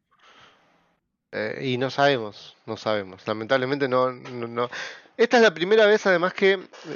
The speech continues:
eh, le ponen número a los universos, ¿no? Y nos enteramos que en el cual estamos nosotros,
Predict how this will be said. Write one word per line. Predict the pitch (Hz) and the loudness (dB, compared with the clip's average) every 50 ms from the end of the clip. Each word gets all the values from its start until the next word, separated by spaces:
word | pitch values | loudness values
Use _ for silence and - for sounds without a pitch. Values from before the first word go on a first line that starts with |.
| - | -8
eh, | - 156 139 127 127 123 123 127 | -4 0 0 2 2 2 0 2
le | 120 131 135 | 2 0 2
ponen | 131 170 165 175 160 165 | 2 0 0 0 0 0
número | 190 190 160 143 123 120 113 110 | 2 2 2 2 2 2 2 2
a | 117 117 | 0 0
los | 117 113 - | -2 -4 -6
universos, | 127 117 120 117 113 101 - 113 107 107 | -4 -2 0 0 0 0 -2 -8 -6 -2
¿no? | 127 147 165 170 - | 0 0 0 0 -2
Y | 139 127 120 135 147 | -2 -2 -2 -2 -2
nos | 147 139 123 | -2 -4 -6
enteramos | 131 127 127 135 143 156 139 | -4 -2 -2 -2 -2 -2 -4
que | - 151 151 151 151 | -2 0 2 2 2
en | 139 131 | 0 -2
el | 123 120 | -4 -4
cual | - 143 143 147 | 0 0 0 0
estamos | 143 - 143 143 143 | 0 -2 -6 -6 -8
nosotros, | 135 - 170 147 151 160 175 - - | -4 -2 -2 0 0 0 0 -2 -4